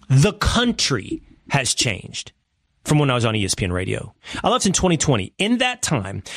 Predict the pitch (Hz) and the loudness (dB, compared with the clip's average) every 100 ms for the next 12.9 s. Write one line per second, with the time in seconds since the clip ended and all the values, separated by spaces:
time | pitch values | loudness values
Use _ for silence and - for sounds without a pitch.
0 | - 139 196 190 147 101 - - - - | -4 2 4 4 0 0 -4 -12 -18 -8
1 | 117 98 202 269 269 233 135 113 151 160 | -2 0 2 2 2 2 2 0 -4 -8
2 | _ _ _ - - - - _ - - | _ _ _ -20 -16 -16 -18 _ -2 2
3 | 254 302 175 104 110 135 _ _ _ 185 | 4 4 4 2 0 -6 _ _ _ 0
4 | 190 - - 240 269 254 - 220 202 196 | 2 2 2 4 4 4 2 0 2 2
5 | - - 254 254 247 220 196 165 156 - | 0 -2 -2 2 2 2 2 4 2 2
6 | 151 143 131 - 147 135 139 123 117 113 | 0 0 -2 -2 0 0 0 0 0 -2
7 | 95 101 104 117 147 240 226 208 165 - | -2 0 0 2 2 2 0 0 0 0
8 | - 302 311 214 127 101 - 151 - - | 2 4 4 4 2 2 0 0 -2 -4
9 | 151 170 180 139 160 147 127 117 - 214 | 0 2 2 2 2 4 2 0 -2 0
10 | 175 113 - - 190 180 185 165 240 277 | 2 2 -2 -6 0 2 4 4 2 2
11 | 285 220 214 202 160 170 175 175 139 - | 0 2 2 2 2 2 2 2 2 2
12 | - 247 247 190 160 147 127 127 - | 0 0 2 2 4 2 2 2 0